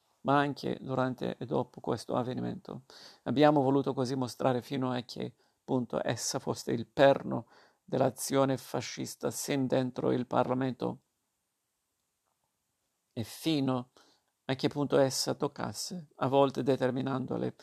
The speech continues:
le decisioni della classe dirigente libera-,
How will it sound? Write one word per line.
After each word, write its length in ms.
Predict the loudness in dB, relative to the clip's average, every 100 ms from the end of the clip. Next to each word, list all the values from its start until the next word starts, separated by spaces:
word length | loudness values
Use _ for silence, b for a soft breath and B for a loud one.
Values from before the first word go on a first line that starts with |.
| B B B
le 160 | B 4
decisioni 720 | 4 -2 -4 0 2 2 0
della 340 | -2 0 0 0
classe 480 | 0 -2 -2 -6
dirigente 460 | -4 -4 -2 -2 -2
libera-, 360 | -4 0 0